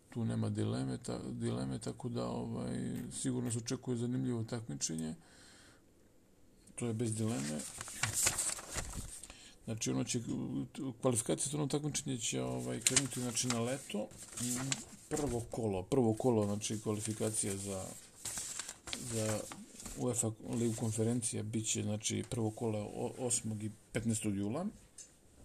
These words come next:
Drugo kolo će igrati dvadeset drugog i dvadeset devetog jula. E,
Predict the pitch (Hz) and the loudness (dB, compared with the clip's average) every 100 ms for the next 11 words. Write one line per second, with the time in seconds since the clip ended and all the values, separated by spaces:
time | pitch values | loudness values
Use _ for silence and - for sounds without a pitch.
0 | - - - - - - - - 117 127 | -20 -8 -6 -6 -12 -14 -12 -4 6 8
1 | 117 127 117 127 131 117 113 117 123 - | 10 10 8 8 6 6 6 6 6 6
2 | 117 127 113 120 117 113 120 113 104 98 | 6 4 4 4 4 4 2 2 2 4
3 | 127 175 92 - - - - - - - | 4 4 2 -2 -8 -14 -14 -18 -20 -20
4 | - 127 110 113 113 | -6 0 4 4 4